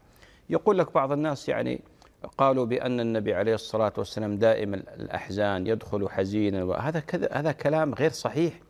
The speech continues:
هذا أمر مكذوب على النبي عليه الصلاة والسلام. اسمع إلى جرير بن عبد الله البجلي، وهذا م-، من الصحابة الذين تأخر إسلامهم، يقول: "ما رآني النبي صلى الله عليه وسلم إلا ضحك في وجهه"، وفي لفظ تبسم،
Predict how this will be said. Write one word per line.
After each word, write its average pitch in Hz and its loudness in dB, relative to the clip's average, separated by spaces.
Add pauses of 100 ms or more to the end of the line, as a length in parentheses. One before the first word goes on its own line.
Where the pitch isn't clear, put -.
(440)
هذا 147 2
أمر 151 2
مكذوب 135 2
على 131 2
النبي 110 2
عليه 107 4
الصلاة 107 0
والسلام. - -2 (1600)
اسمع 160 4
إلى 135 6
جرير 123 4
بن 113 0
عبد 101 -2
الله 110 2
البجلي، 92 -2 (480)
وهذا 110 2
م-، 113 0 (120)
من - -6
الصحابة 113 0
الذين 107 0
تأخر - -2
إسلامهم، 95 -2 (720)
يقول: 127 4
"ما 139 2
رآني 151 2
النبي 113 0
صلى 120 -2
الله 113 2
عليه - 2
وسلم 131 0
إلا 143 2
ضحك 143 -2
في 139 -2
وجهه"، 143 -2
وفي 101 -2
لفظ 135 0
تبسم، 143 -2